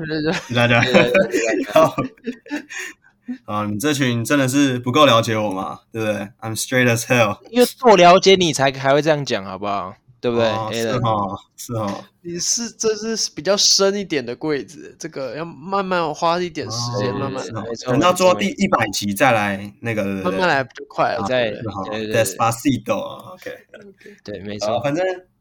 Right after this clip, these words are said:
Speaker 2: 对，反正，呃，林兵当然除了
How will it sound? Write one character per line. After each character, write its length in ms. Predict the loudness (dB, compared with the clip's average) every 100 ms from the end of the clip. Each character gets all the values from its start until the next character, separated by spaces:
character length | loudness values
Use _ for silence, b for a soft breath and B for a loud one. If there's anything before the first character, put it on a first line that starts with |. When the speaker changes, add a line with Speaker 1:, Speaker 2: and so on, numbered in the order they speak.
| _ _ -8
Speaker 2:
对， 320 | -2 -2 -4
反 160 | -4 -2
正， 160 | -2
呃， 380 | 2 2 4 2
林 260 | 0 0 0
兵 300 | -2 -4 0
当 180 | 2 2
然 100 | 0
除 200 | -2 0
了 280 | 0 0